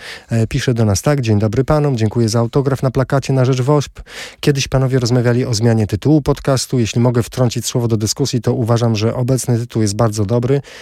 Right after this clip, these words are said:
Za późno, pani Aniu, za późno, bo b-, był, Lechistan był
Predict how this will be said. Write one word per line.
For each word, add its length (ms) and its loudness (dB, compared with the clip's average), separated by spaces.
Za 220 -4
późno, 400 0
pani 240 -2
Aniu, 180 2
za 140 2
późno, 380 0
bo 140 0
b-, 160 2
był, 640 0
Lechistan 460 0
był 220 2